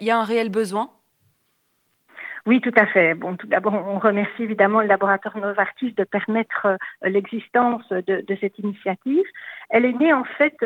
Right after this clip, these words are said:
Speaker 2: d'une enquête, euh, que nous avons réalisée auprès de patients, euh, qui vivaient, qui étaient encore en thérapie pour le moment ou qui avaient vécu, euh, qui avaient été confrontés à un cancer, soit eux-mêmes, soit même, euh, d'un proche. Et, euh, on,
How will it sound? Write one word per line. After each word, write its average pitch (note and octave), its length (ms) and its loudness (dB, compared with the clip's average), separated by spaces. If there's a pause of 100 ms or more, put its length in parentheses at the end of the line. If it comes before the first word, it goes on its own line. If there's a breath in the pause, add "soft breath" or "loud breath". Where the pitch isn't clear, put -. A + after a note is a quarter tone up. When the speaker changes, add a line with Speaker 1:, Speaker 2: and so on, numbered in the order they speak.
(140)
Speaker 2:
d'une A#3 220 -4
enquête, A3 640 2 (160)
euh, G3 120 -2
que - 120 -8
nous G#3+ 240 -2
avons G3+ 240 0
réalisée G3+ 760 -2
auprès G#3+ 440 -2
de G3 100 -2
patients, G#3+ 500 0 (460 loud breath)
euh, G3 140 2 (100)
qui A#3 80 -2
vivaient, G#3 720 2
qui A3 60 -2
étaient G#3+ 140 -2
encore G3+ 260 -4
en G3+ 100 -6
thérapie G3+ 400 -4
pour G#3 140 -8
le G3+ 80 -4
moment G#3+ 400 0
ou A3 100 -6
qui - 180 -8
avaient G#3 260 2
vécu, G#3 680 -4 (320 loud breath)
euh, - 20 -8
qui - 100 -2
avaient G3 120 4
été G3+ 180 0
confrontés G#3+ 800 0
à F3+ 200 2
un F3+ 40 -4
cancer, G#3 640 0
soit G#3 220 -4
eux-mêmes, G#3+ 280 0 (100)
soit G3 200 -2
même, F#3+ 400 -6 (140)
euh, E3+ 240 -4
d'un E3+ 180 -2
proche. - 460 0 (480 loud breath)
Et, B3 440 2
euh, F#3 240 2 (120)
on, G3+ 140 -6